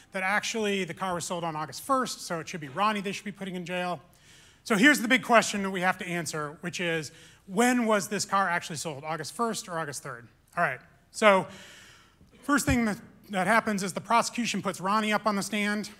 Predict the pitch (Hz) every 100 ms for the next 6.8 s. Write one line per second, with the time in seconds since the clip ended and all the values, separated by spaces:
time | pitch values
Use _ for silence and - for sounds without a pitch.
0 | - - 185 170 202 190 - 208 190 208
1 | 156 156 - 214 214 190 175 185 190 185
2 | 269 269 208 - _ _ _ _ _ _
3 | _ _ - - - - - _ - 233
4 | 233 - 254 262 247 175 226 208 202 190
5 | - 208 202 196 180 - 202 185 175 170
6 | 165 160 165 147 - 139 120